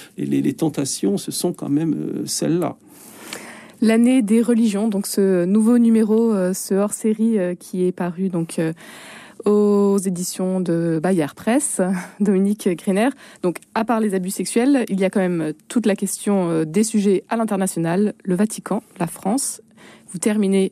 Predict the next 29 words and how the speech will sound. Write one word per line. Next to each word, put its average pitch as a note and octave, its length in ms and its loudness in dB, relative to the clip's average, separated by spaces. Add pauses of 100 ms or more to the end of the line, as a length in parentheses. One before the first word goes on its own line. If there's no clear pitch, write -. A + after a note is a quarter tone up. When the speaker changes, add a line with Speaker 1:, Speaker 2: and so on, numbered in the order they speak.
Speaker 2:
avec, F#3 400 -2
euh, F3 80 0
les F3 200 0
disparitions F#3+ 640 -2
de A3+ 100 2
l'année. G#3 320 2 (880)
Speaker 1:
Oui, E3 240 4
Speaker 2:
Euh, G#3 60 6
Speaker 1:
on G3+ 40 4
s'est G3 200 -4
aperçu, D3+ 800 0
euh... A#2+ 220 0 (520)
Euh, - 280 -2
je - 100 -8
pense, C#3+ 200 -2
euh, - 360 -2
des, C3 180 0
des, C3 220 2
des, C3+ 180 2
des, C#3 160 4
des, C3 260 2
des C#3 160 4
noms E3+ 320 4
qui - 180 -6
ont, C3 100 -4
qui - 160 -2
ont C#3 80 4
compté G3+ 720 0
dans, B2+ 340 -2